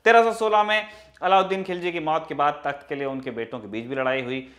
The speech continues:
मुबारक शाह ने तब खिज्र खान को मारकर सत्ता पर कब्जा किया और कफूर खान को भी मरवाया। मुबारक शाह ने देवल देवी को अपनी पत्नी बनाया, लेकिन उनकी भी हत्या कर दी गई।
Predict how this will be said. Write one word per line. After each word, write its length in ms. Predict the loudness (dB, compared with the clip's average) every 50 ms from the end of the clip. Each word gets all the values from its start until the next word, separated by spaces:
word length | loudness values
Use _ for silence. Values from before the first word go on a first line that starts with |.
| _ -10 -4
मुबारक 320 | 4 6 6 8 6 4
शाह 220 | 2 0 0 0 0
ने 80 | -2
तब 220 | -2 -4 -6 -6 -6
खिज्र 220 | -10 -8 -8 -8 -10
खान 300 | -8 -8 -8 -6 -6 -8
को 100 | -10 -12
मारकर 500 | -10 -6 -4 -2 -2 -2 -2 -2 -6 -6
सत्ता 340 | -6 -6 -10 -8 -4 -4 -4
पर 260 | -4 -4 -8 -10 -10 -10
कब्जा 280 | -14 -10 -2 0 0 0
किया 320 | 0 0 0 2 4 4
और 180 | 6 6 4 2 0 -4 -12 -18 -16 -10 -10
कफूर 280 | -8 -6 -6 -6 -8
खान 300 | -6 -6 -4 -4 -4 -4
को 160 | -6 -8 -8 -8
भी 120 | -8 -8
मरवाया। 500 | -6 -4 -4 -2 -2 -2 -2 -2 -4 -8 -16 -20 _ _ _ _ _ -8
मुबारक 380 | -6 2 6 6 6 6 6 2
शाह 240 | 0 -4 -2 -2 -2
ने 100 | -4 0
देवल 320 | 2 2 2 2 0 -2
देवी 220 | 0 -2 -2 -2 -2
को 120 | -2 -4
अपनी 220 | -4 -4 -6 -12
पत्नी 320 | -10 -10 -12 -14 -12 -10 -6
बनाया, 360 | -6 -4 -2 -2 -2 -2 -2
लेकिन 380 | -4 -6 -8 -10 -10 -14 -14 -14 -12
उनकी 340 | -12 -10 -10 -10 -12 -12 -10
भी 120 | -10 -8
हत्या 320 | -8 -10 -10 -6 -4 -4 -4
कर 140 | -4 -6 -10
दी 180 | -8 -8 -8
गई। 180 | -6 -6 -6